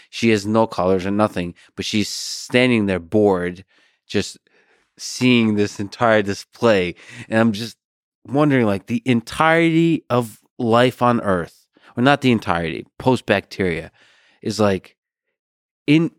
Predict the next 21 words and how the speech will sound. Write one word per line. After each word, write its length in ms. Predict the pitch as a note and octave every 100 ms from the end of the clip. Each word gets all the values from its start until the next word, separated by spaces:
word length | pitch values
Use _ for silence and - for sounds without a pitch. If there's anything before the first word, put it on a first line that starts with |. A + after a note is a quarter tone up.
| -
in, 280 | - D3+
at 100 | C3
least 260 | C#3 F3+ - _ _
in 140 | C3+ G#2+
part, 420 | - A#2 G2+ -
maybe 300 | B2 C3+ C3+
in 200 | A#2+ G#2
large 380 | A#2+ B2+ A2+ -
part, 340 | - F#2 D#2
can 140 | G2+
be 80 | G2
described 480 | F#2+ G2 - A2+ G#2+
through 120 | G#2
this 120 | F#2+
process 540 | - F#2+ F2+ - E2+ -
of 120 | E2+
natural 380 | F2+ F2 - E2+
selection, 400 | - D#2 D#2 E2
of 100 | D#2+
sexual 480 | - G2 - - D#2+
selection. 600 | - D2 B1 - -